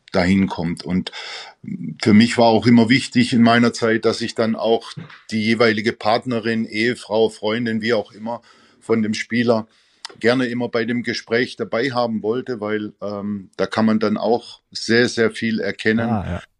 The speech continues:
Speaker 2: ja, ja.
Speaker 1: Ähm, und, äh, ich glaube, Otto Rehhagel hat das, äh, mit seiner Frau dann,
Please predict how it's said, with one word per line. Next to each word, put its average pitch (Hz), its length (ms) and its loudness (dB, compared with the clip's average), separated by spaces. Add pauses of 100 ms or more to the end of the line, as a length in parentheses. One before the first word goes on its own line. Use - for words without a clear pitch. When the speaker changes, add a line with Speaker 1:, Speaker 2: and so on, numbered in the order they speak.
Speaker 2:
ja, 95 200 -2
ja. 107 180 4
Speaker 1:
Ähm, 104 300 -4 (280)
und, - 520 -8 (100)
äh, 87 140 -4
ich - 180 -6
glaube, 98 340 4
Otto 104 220 4
Rehhagel 101 560 2
hat 95 160 -4
das, - 460 -10
äh, 85 340 -8
mit 92 380 -8
seiner 101 300 0
Frau 104 340 4
dann, 107 320 0